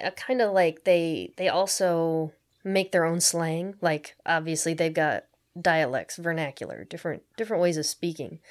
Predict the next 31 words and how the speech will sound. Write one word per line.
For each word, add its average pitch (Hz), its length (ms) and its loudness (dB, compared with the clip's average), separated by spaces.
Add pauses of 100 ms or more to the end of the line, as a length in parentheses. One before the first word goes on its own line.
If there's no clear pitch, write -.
(340)
So 202 160 2
when 185 160 6
they 180 80 6
wanted 175 300 6
something 175 340 0
done 160 320 2 (240)
really 196 240 4
fast, 165 380 2
they're 165 80 0
like, 160 260 0
"Get 262 140 2
hasty. 254 540 2 (380)
M-, 202 160 -6
make 220 220 2
it 233 60 -2
hasty." 214 580 -2
And 170 100 -8
I'm 160 120 -4
like, 160 180 -6
"Well, 254 140 -8
that 294 160 0
makes 175 180 -2
sense, 170 320 -4
but 156 220 -8
it's - 400 -12
not 175 200 -2
something 165 300 -2
I'm 156 200 -6 (380)
commonly 196 540 4
used 185 340 -2
to 160 300 -2